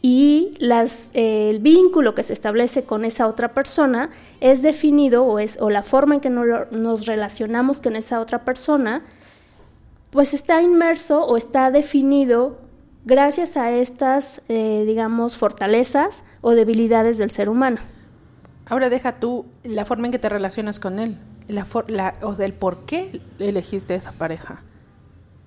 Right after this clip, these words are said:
Speaker 2: Está influenciado en todas las broncas que traes o no traes, en, en las fortalezas o en las debilidades que traes. Y muchas veces sirven para solu-, en algunos casos quizás sirva para solucionarlo,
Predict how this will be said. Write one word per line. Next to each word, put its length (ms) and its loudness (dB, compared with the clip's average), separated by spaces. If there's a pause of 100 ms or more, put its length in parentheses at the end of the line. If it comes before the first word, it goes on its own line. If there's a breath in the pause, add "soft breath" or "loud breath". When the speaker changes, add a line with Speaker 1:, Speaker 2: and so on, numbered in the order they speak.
Speaker 2:
Está 200 -4
influenciado 800 0
en 300 -4
todas 300 0
las 400 -6
broncas 360 -4
que 100 -10
traes 380 -2
o 100 -4
no 140 -4
traes, 420 -4
en, 160 -6
en 60 -8
las 140 -4
fortalezas 560 -4
o 40 -8
en 40 -10
las 100 -8
debilidades 580 -8
que 100 -20
traes. 420 -12 (420 loud breath)
Y 100 0
muchas 300 2
veces 240 2
sirven 260 -2
para 400 2
solu-, 320 -6 (400 loud breath)
en 160 2
algunos 380 2
casos 320 0
quizás 260 2
sirva 220 0
para 240 -2
solucionarlo, 760 -4